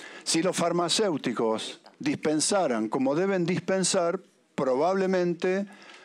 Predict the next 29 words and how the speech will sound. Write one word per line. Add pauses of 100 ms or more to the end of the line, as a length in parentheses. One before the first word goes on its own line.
(540)
los
problemas
serían
otros.
Pero
si
todo
esto
pasara,
no
necesitaríamos
esta
ley,
porque
ya
estaban
resoluciones
ministeriales. (840)
Es
decir, (360)
si
los
farmacéuticos
dispensaran
como
corresponde, (500)
si
los
médicos,